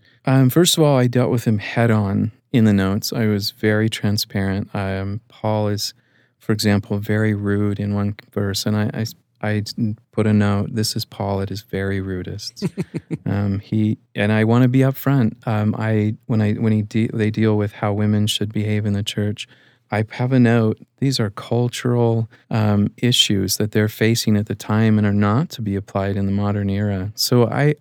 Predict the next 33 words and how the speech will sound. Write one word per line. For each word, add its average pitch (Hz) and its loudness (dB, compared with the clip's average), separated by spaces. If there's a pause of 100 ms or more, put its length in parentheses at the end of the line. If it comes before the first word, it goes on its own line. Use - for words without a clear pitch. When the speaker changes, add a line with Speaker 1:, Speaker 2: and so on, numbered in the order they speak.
(120)
Speaker 1:
I 131 -2
realize 143 2
I've 123 -2
gotten 120 2
out 117 2
on 117 2
a 107 2
limb 110 4
there, 107 -2 (220)
but 107 2
I've 110 2
said 117 2
what 110 0
I 104 0
really 113 0
believe 104 -2
as 101 -4
an 101 0
academic. 98 -4 (480)
What 120 2
these 135 2
things 120 4
are, 117 4
they 117 4
talk 123 -2
about 120 0
how - -2
slaves 120 2
should 110 -2
behave 107 0
in 101 0
the 101 -2
church. 107 -4